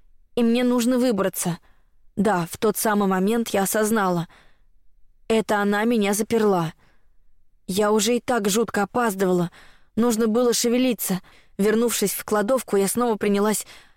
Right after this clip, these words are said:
перерывать ящики один за другим. В каком-то диком исступлении я рылась на всех полках, во всех коробках, но не находила ничего, что могло бы помочь мне выбраться.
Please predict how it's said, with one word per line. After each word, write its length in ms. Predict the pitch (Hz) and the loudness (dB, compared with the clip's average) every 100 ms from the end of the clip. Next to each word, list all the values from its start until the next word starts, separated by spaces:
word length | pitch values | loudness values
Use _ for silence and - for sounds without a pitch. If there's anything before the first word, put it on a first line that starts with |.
| - - | -10 -2
перерывать 640 | 233 226 220 226 247 208 | 2 2 2 2 0 0
ящики 480 | 233 240 - - 202 | 0 0 -2 -2 -2
один 340 | 190 220 247 | 0 0 2
за 140 | 220 | 2
другим. 500 | 214 240 208 208 175 - | 2 2 2 0 -2 -6
В 100 | - | -4
каком-то 460 | 240 - 254 240 | -2 0 0 0
диком 420 | 208 233 269 254 240 | 0 0 0 0 0
исступлении 800 | - 247 262 262 233 202 185 185 | -2 -2 2 2 2 2 0 0
я 140 | 208 208 | 0 2
рылась 400 | 254 240 196 - - - | 2 2 -2 -8 -16 -4
на 120 | 208 | -2
всех 340 | 202 - 262 - | 0 0 -2 -2
полках, 520 | 262 254 202 180 - - - | 0 0 0 -6 -8 -12 -6
во 120 | 214 | -4
всех 280 | 220 294 262 | 0 0 -2
коробках, 600 | - 269 285 - 196 - - - - - | -2 2 2 0 -4 -4 -12 -20 -10 -2
но 180 | 220 | 2
не 100 | 247 | 2
находила 480 | 254 247 233 220 262 | 2 0 0 2 2
ничего, 560 | 240 240 - 220 180 175 - - | 2 0 0 0 -2 -4 -12 -10
что 200 | - 226 | -2 0
могло 320 | 202 233 240 | 2 2 2
бы 80 | 233 | 0
помочь 420 | 196 196 226 - | 0 0 0 0
мне 160 | 202 | 0
выбраться. 480 | 196 175 170 - 175 | 0 0 -4 -6 -8